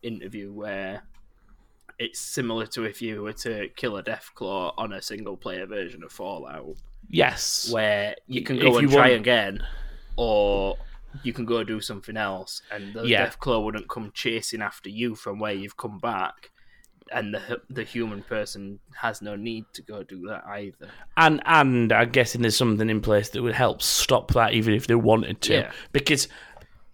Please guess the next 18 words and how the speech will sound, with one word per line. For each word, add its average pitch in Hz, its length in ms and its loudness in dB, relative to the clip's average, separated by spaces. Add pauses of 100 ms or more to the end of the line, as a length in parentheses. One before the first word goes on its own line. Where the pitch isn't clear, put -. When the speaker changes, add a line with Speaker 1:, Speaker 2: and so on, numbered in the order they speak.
(380)
Speaker 2:
the, 151 180 8 (120)
the 147 140 8
unfortunate 151 680 4
thing 107 380 2
in 113 120 6
our 113 560 6 (460)
line 117 420 6
of, 113 480 2
uh, 120 200 2
pastime 113 680 4
is 110 360 4 (380)
people 117 360 2
who 156 140 4
play 165 220 8
video 113 380 0
games 107 360 2
are 147 100 4
dicks. - 600 2